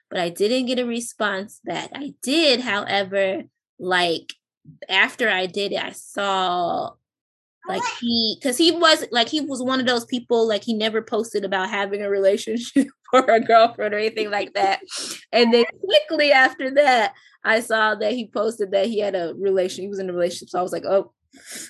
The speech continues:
my bad, my bad." But see, that's what happens though sometimes. Like,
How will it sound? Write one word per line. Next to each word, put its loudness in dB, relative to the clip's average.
my 4
bad, 4
my -2
bad." -2
But 2
see, 6
that's 2
what 2
happens 2
though 4
sometimes. -2
Like, 0